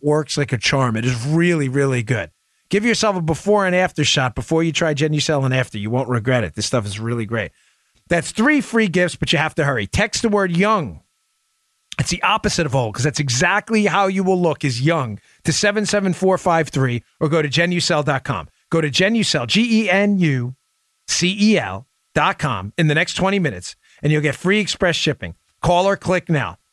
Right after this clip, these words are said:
Hurry, free gifts for a limited time while supplies last. Text YOUNG to seven seven four five three, or go to genucel dot com. That's genucel dot com. Check it out. Okay, Joe,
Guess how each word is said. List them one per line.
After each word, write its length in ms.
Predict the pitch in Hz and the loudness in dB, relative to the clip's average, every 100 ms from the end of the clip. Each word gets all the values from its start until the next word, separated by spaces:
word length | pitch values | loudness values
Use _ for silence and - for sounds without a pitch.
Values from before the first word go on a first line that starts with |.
| - | -2
Hurry, 220 | 156 175 | 0 2
free 260 | - 190 202 | 0 0 2
gifts 240 | 190 190 | 0 0
for 120 | - | -2
a 60 | 151 | 0
limited 280 | 156 170 156 | 0 0 0
time 280 | - 196 180 | 0 0 0
while 100 | 131 | -4
supplies 500 | - - 127 123 135 | -4 0 0 0 0
last. 280 | 170 190 | 0 0
Text 280 | - 139 - | -4 -6 -4
YOUNG 520 | 147 170 220 147 78 - _ _ - | 0 2 2 -2 -8 -16 _ _ -6
to 100 | 127 | -4
seven 440 | - 165 147 127 | 0 0 0 -2
seven 340 | - 147 123 110 | -2 -2 -2 -4
four 280 | - 135 | 0 0
five 260 | 113 107 101 | 0 -2 -2
three, 240 | - 156 131 | -2 0 0
or 20 | |
go 140 | 107 | -4
to 80 | 92 | -6
genucel 720 | 95 190 180 117 - 107 85 | -2 0 0 -2 -4 -6 -6
dot 240 | 90 82 | -8 -6
com. 340 | - 147 160 170 _ _ - | -2 0 0 -4 _ _ -8
That's 260 | 92 - | -8 -8
genucel 760 | - 160 151 113 92 - 87 87 _ - | -6 -2 -2 -4 -8 -10 -10 -12 _ -8
dot 180 | 117 101 | -6 -6
com. 280 | 113 82 - | -8 -10 -8
Check 240 | 113 - | -8 -8
it 80 | 85 | -10
out. 160 | 73 _ - - - - | -10 _ -20 -18 -6 -2
Okay, 280 | 165 165 113 | 0 0 0
Joe, 240 | 131 | 0